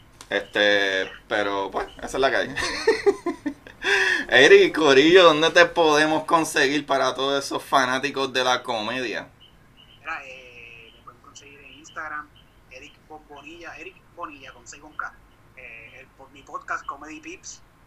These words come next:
Speaker 2: o sea, que sale, ahora está saliendo los lunes, estaba saliendo los viernes, creo que ahora va a salir ahora de, todos los lunes. Eh, siempre, ahora mismo estoy con Titito Sánchez, con Cristina Sánchez. Esto es un podcast que se hace regularmente, eh,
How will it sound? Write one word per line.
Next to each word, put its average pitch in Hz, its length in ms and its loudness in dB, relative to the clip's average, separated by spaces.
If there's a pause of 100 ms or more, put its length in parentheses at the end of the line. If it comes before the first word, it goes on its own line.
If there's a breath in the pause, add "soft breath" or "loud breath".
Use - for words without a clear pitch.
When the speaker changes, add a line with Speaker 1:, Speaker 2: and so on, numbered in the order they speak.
(180)
Speaker 2:
o - 200 -20
sea, - 280 -18
que 127 120 -20
sale, 143 640 -16
ahora 135 140 -10
está 151 140 -12
saliendo 165 260 -10
los 160 100 -8
lunes, 165 240 -8
estaba 147 200 -8
saliendo 156 260 -14
los 151 100 -14
viernes, 165 300 -18
creo - 120 -20
que - 80 -20
ahora 139 100 -12
va 143 80 -8
a 147 40 -8
salir 143 320 -8
ahora 139 420 -10
de, - 100 -20 (260)
todos 135 160 -20
los 123 120 -14
lunes. 180 320 -10 (800)
Eh, 135 540 -20 (120)
siempre, 139 320 -20
ahora 139 320 -2
mismo 165 180 -14
estoy 165 160 -20
con 165 160 -16
Titito 170 440 -14
Sánchez, 185 420 -8
con 160 100 -20 (280)
Cristina 151 320 -12
Sánchez. 170 420 -10 (120)
Esto - 140 -18
es 165 60 -20
un - 100 -20
podcast 165 420 -10
que 160 140 -14
se 156 120 -18
hace 143 260 -6
regularmente, 156 1000 -18 (400)
eh, 131 420 -18